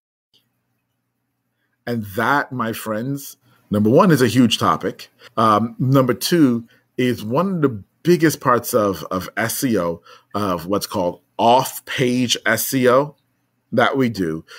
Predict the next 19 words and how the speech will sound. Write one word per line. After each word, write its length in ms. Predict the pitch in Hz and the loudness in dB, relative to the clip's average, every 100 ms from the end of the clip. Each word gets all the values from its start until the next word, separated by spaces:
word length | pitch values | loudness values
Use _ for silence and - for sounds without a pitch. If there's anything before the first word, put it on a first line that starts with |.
| - | -8
when 200 | 113 113 | -2 0
we're 120 | 110 | 0
talking 380 | 104 113 101 117 | 0 0 -2 -4
about 240 | 104 95 90 | -2 -2 -4
how 640 | - 98 120 139 160 170 | -4 -2 2 4 6 4
we 640 | 156 123 127 123 120 117 _ _ 98 | 2 -2 -2 0 -2 -4 _ _ -10
gain 760 | 101 123 120 113 104 101 110 110 _ - | -4 -2 0 0 -2 -4 -6 -10 _ -12
backlinks. 840 | 98 98 98 - 82 60 - - _ - - | -2 0 0 -4 -12 -12 -14 -20 _ -20 -8
So 340 | - 104 76 _ _ _ _ _ _ _ - | 0 2 0 _ _ _ _ _ _ _ -8
here's 240 | - 160 165 | 0 2 2
the 80 | 170 | 0
chicken 320 | 160 160 160 | 0 2 2
and 160 | 147 | 4
the 160 | 143 139 | 4 4
egg 260 | 117 85 - - _ | 4 2 -6 -20 _
that, 340 | 110 117 101 - | -2 0 0 -4
that 220 | 113 104 104 | -2 -2 0
happens. 500 | 113 101 90 78 90 | -2 -2 -6 -8 -8
And, 240 | 90 | -8